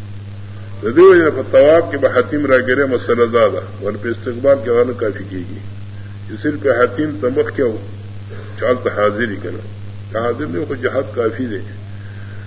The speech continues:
<clears throat> نو څنګه چې په صلات کې په حین د مو-، مشاهدې کې چې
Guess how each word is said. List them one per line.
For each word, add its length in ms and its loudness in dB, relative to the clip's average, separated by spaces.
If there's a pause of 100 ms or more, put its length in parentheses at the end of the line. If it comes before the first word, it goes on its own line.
(160)
<clears throat> 960 0
نو 100 6 (400)
څنګه 220 4
چې 160 2
په 80 2 (140)
صلات 380 8 (100)
کې 160 6
په 80 2 (100)
حین 280 4
د 100 0
مو-، 340 2 (840)
مشاهدې 640 4 (100)
کې 140 -4 (500)
چې 60 -2